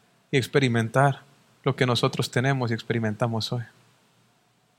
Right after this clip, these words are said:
La pregunta es si nosotros lo valoramos, si nosotros lo apreciamos,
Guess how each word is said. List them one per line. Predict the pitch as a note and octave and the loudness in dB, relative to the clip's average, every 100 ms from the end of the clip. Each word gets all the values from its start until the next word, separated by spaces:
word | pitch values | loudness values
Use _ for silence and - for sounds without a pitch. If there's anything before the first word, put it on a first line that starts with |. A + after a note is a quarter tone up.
| _ _ _ _ _ _ _ _ _ _ _ _ _ | _ _ _ _ _ _ _ _ _ _ _ _ _
La | C#3+ | 0
pregunta | C#3 C#3+ E3+ E3 | 6 6 6 6
es | D3 | 4
si | D#3+ | 4
nosotros | C#3 - D#3 C#3+ | 2 2 2 2
lo | C#3 | 4
valoramos, | A#2+ A#2 G#2+ A2+ G#2+ - - - _ _ _ _ _ _ _ _ _ _ _ _ _ _ | 4 2 2 0 -2 -8 -14 -16 _ _ _ _ _ _ _ _ _ _ _ _ _ _
si | - D3+ | 0 4
nosotros | C#3 C3 C3+ B2+ | 6 6 4 4
lo | B2+ | 2
apreciamos, | A2+ A2 - A2 A2 G#2 - - | 2 -2 -4 -4 -6 -8 -14 -18